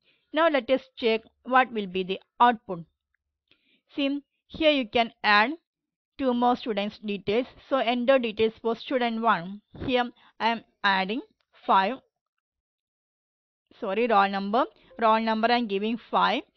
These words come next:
Then name I am giving five. Marks I am giving twenty. Then enter details for student two. Roll number I am giving six.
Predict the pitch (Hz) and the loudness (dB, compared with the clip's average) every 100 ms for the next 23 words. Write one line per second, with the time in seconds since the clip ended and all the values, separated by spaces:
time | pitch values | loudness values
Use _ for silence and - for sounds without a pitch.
0 | _ _ _ 220 240 247 233 233 247 254 | _ _ _ -2 0 0 -2 -2 -2 -2
1 | 240 190 190 214 - - - 196 165 _ | -2 -4 -6 -6 -8 -12 -6 -4 -6 _
2 | _ _ _ _ _ _ _ _ _ _ | _ _ _ _ _ _ _ _ _ _
3 | _ _ _ _ - _ 226 226 226 262 | _ _ _ _ -20 _ 0 0 0 -2
4 | 233 226 202 208 302 480 269 _ _ _ | -2 -4 -6 -6 -6 -10 -20 _ _ _
5 | _ _ _ 247 202 190 185 254 466 _ | _ _ _ -8 -6 -6 -4 -4 -6 _
6 | - - _ _ _ _ - _ 262 320 | -20 -20 _ _ _ _ -20 _ -2 0
7 | 285 240 233 247 226 220 233 240 - 240 | 0 -2 2 2 2 -2 -4 -4 -2 -4
8 | 240 262 240 233 214 202 226 262 _ _ | -2 -4 -2 -2 -4 -4 -6 -8 _ _
9 | 208 214 214 214 220 233 214 220 190 214 | 0 0 0 -2 2 2 0 -2 -4 -4
10 | 240 - - 277 | -6 -6 -6 -6